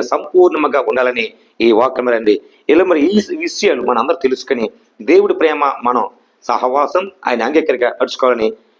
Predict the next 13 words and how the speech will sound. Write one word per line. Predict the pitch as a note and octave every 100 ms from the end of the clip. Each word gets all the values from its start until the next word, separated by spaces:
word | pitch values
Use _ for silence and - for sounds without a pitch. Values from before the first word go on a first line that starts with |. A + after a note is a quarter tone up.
| -
మరి | B2 A#2 A#2
మీ | C#3+ F3
అందరికీ | G#3 F3+ E3 D#3
పేరు | D3+ D3 C#3+
పేరును | C3 B2
కూడా | A#2+ A#2+ -
వందనాలు | A#2 B2 B2+
తెలియజేస్తున్నాను. | B2 B2 A2 - G2+ F#2 _ _ _ -
దేవుడి | B2+ C#3 C3
మాటలు | B2+ B2
దీవించి | A#2+ A#2+ A#2+
ఆశ్రయించును | A#2 - A#2+ A2+ G#2+
గాక. | G2+